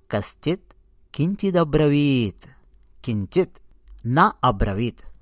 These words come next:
అబ్రవీత్ అంటే మాట్లాడుట, పలుకుట. న అబ్రవీత్, ఒక్కరు మాట్లాడలేదండి. కించిత్, పిన్ డ్రాప్ సైలెన్స్ అంటాం చూసారా? ఉమ్? కొన్ని వేల మంది ఉన్నా గానీ,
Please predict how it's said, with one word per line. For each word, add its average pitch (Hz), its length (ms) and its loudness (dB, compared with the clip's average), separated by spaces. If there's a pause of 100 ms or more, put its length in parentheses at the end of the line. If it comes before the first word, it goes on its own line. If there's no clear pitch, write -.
(120)
అబ్రవీత్ 113 480 -4
అంటే 175 120 -8
మాట్లాడుట, 123 640 -2 (480)
పలుకుట. 113 320 -6 (260)
న 185 240 4
అబ్రవీత్, 147 640 0 (320)
ఒక్కరు - 460 -4
మాట్లాడలేదండి. 175 800 2
కించిత్, 226 520 -2 (400)
పిన్ 220 160 0
డ్రాప్ 214 240 2
సైలెన్స్ 156 480 0
అంటాం 120 380 -6
చూసారా? 135 340 -4 (840)
ఉమ్? 208 220 -4 (640)
కొన్ని 131 200 -4
వేల 101 400 0
మంది 196 240 0
ఉన్నా 175 180 0
గానీ, 156 420 -4